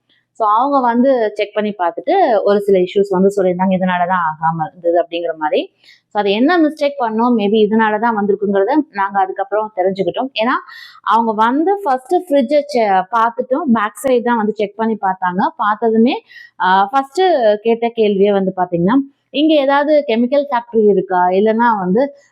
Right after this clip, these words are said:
அ, ஏதாவது சாயப்பட்டுற மாதிரி ஏதாவது பக்கத்துல இருக்குங்களா? இல்ல டிச்சு போனாதான் இந்த மாதிரிலாம் மாறுறதுக்கு வாய்ப்பு இருக்கு. இதை தவிர, அ, இந்த மாதிரியான ஃபார்மேஷன் வர்றதுக்கு வாய்ப்பு இல்லை" அப்படிங்கிற மாதிரி ஃபர்ஸ்டா வந்து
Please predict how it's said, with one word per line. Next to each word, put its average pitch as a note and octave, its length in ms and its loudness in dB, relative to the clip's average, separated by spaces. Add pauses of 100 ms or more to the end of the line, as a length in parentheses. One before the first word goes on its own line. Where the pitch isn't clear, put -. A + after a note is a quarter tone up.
அ, G3 60 2 (520)
ஏதாவது A3 240 2
சாயப்பட்டுற A#3 560 -2
மாதிரி F#3+ 260 2
ஏதாவது G3 360 -2
பக்கத்துல G3+ 280 -4
இருக்குங்களா? F3+ 600 2
இல்ல G3+ 180 0
டிச்சு C4 420 -2
போனாதான் A#3+ 420 -2
இந்த A#3 240 2
மாதிரிலாம் A3 640 0
மாறுறதுக்கு G3 460 -4
வாய்ப்பு G3 340 -2
இருக்கு. C4+ 240 0
இதை A3 200 0
தவிர, G#3+ 380 0 (420)
அ, G#3+ 180 2
இந்த C4 260 2
மாதிரியான B3+ 520 0
ஃபார்மேஷன் A#3 440 0
வர்றதுக்கு G3+ 480 0
வாய்ப்பு G3+ 420 -2
இல்லை" F#3 160 2
அப்படிங்கிற F3+ 340 -4
மாதிரி G#3+ 320 -4
ஃபர்ஸ்டா G3+ 560 -4
வந்து F3 600 -2